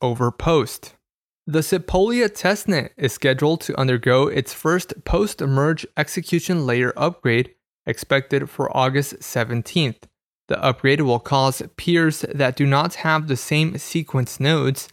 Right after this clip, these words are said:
to be disconnected from the proof-of-stake network. As per E I P two one two four, the upgrade will check whether a peer has completed all upgrades between Frontier Thawing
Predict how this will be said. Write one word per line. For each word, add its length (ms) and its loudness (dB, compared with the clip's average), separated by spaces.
to 100 0
be 200 2
disconnected 920 -2
from 220 0
the 80 0
proof-of-stake 720 -4
network. 600 0
As 220 0
per 260 2
E 180 4
I 40 4
P 240 -2
two 200 2
one 200 2
two 160 -2
four, 400 0
the 320 -2
upgrade 340 2
will 180 0
check 400 -2
whether 340 2
a 120 0
peer 380 0
has 240 -2
completed 500 0
all 380 0
upgrades 640 0
between 480 -2
Frontier 560 0
Thawing 640 0